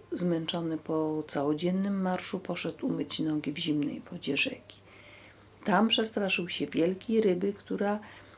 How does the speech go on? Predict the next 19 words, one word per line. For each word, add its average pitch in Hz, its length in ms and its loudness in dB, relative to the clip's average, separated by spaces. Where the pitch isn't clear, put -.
jak 196 200 4
się - 200 2
mu 185 200 4
wydawało, 175 580 2
chciała 143 500 0
go 147 180 0
pożreć. - 720 -10
Ostatecznie 220 760 4
została 185 440 0
złowiona 165 760 0
i 170 80 0
upieczona, 170 760 -2
a 196 140 2
anioł 233 320 2
polecił 190 560 0
wyjąć 170 540 2
z 165 80 -2
niej 147 320 4
żółć, 208 520 0